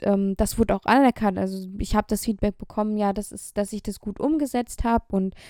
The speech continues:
dass, dass die Freundschaft auch jetzt viel besser ist und man sich wieder wohlfühlt. Aber trotzdem merke ich halt immer wieder so, hey, du kannst nicht immer nur <laughs> zu deinen Freunden gehen,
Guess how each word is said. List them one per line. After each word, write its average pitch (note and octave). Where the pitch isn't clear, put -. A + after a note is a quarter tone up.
dass, -
dass G3
die G3+
Freundschaft G#3
auch F#3+
jetzt -
viel A#3
besser C4
ist A3+
und G3+
man G3
sich G3
wieder G3
wohlfühlt. B3
Aber G#3
trotzdem A#3+
merke A3
ich -
halt G#3
immer A3
wieder G#3+
so, G3+
hey, A3
du G#3+
kannst -
nicht G#3+
immer A3+
nur A3+
<laughs> -
zu -
deinen F#3+
Freunden A3+
gehen, G#3+